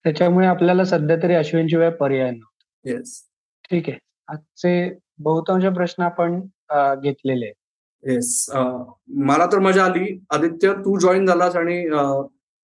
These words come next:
Speaker 2: सगळ्यांचे प्रश्न माझ्यापर्यंत पोहोचवायला मदत केलीस. त्याच्यामुळे तुझे आभार.
Speaker 1: नाही, नाही, मला पण खूप मजा आली. मी या प्लॅटफॉर्मवरचे बरेच शोज ऐकलेले आहेत.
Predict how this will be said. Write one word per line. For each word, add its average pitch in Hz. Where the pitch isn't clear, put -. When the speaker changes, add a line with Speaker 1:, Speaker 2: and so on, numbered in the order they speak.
Speaker 2:
सगळ्यांचे 170
प्रश्न 175
माझ्यापर्यंत 147
पोहोचवायला 151
मदत 143
केलीस. 147
त्याच्यामुळे 151
तुझे -
आभार. 143
Speaker 1:
नाही, -
नाही, 170
मला 156
पण 190
खूप 202
मजा 175
आली. 175
मी 185
या 180
प्लॅटफॉर्मवरचे 170
बरेच 160
शोज 165
ऐकलेले 151
आहेत. 139